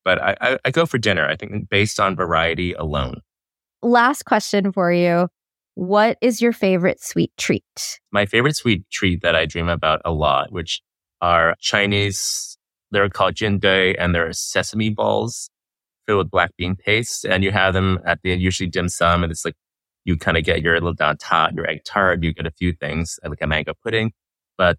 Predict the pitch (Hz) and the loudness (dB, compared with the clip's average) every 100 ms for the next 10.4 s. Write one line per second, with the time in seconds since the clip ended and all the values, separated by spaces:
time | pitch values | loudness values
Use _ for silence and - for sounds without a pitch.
0 | - 95 87 90 87 82 80 78 _ _ | 0 2 2 2 2 4 2 0 _ _
1 | _ _ 101 98 92 90 85 _ - - | _ _ -4 0 0 0 -4 _ -16 -2
2 | 101 - 95 87 78 76 71 76 - - | -2 0 0 0 2 2 2 -2 -6 -10
3 | - - _ _ _ 87 73 73 - 71 | -12 -16 _ _ _ -2 0 -2 -4 -6
4 | 64 65 - 87 82 82 78 - - 107 | -4 -4 0 2 4 2 0 -4 -6 -4
5 | 110 120 120 - 98 87 87 98 - 85 | -2 -2 -2 -2 2 2 2 0 -2 0
6 | 80 76 80 - _ _ _ _ _ 101 | 2 0 -4 -12 _ _ _ _ _ -6
7 | 80 76 - 101 101 101 - - 82 - | -4 -4 -2 0 2 0 0 -2 -2 -2
8 | 120 117 104 - 87 78 76 - _ _ | -4 -4 -4 -4 0 2 0 -6 _ _
9 | _ - 127 131 151 117 90 87 82 80 | _ -2 0 2 2 4 2 0 -2 -6
10 | 76 76 - - | -4 -4 -6 -12